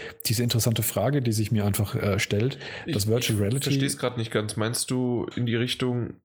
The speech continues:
Speaker 2: dass die sich dann in diese Fantasie dann flüchten,
Speaker 1: Genau.
Speaker 2: oder?
Speaker 1: Jemand, der demenzkrank ist und,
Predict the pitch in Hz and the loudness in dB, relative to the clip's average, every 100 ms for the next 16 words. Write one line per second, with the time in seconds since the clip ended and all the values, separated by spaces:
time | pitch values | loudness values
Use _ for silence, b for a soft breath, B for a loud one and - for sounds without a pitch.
0 | _ - 117 - 123 120 120 - 117 117 | _ -2 -2 0 0 0 -2 -2 0 0
1 | - 113 110 120 107 113 110 113 110 104 | -2 -2 0 0 0 0 0 0 0 -2
2 | - - 123 113 113 110 117 123 120 113 | -6 -4 -2 0 0 0 0 0 0 0
3 | 107 101 - 117 139 - - 185 196 - | 0 -4 0 0 2 -2 -2 -2 -2 0
4 | 127 95 117 127 131 B - 120 139 139 | 2 2 0 -2 -6 B -2 2 2 2
5 | 127 113 156 - 165 147 - 151 - 123 | 2 2 0 0 0 0 2 0 0 2
6 | 117 | 0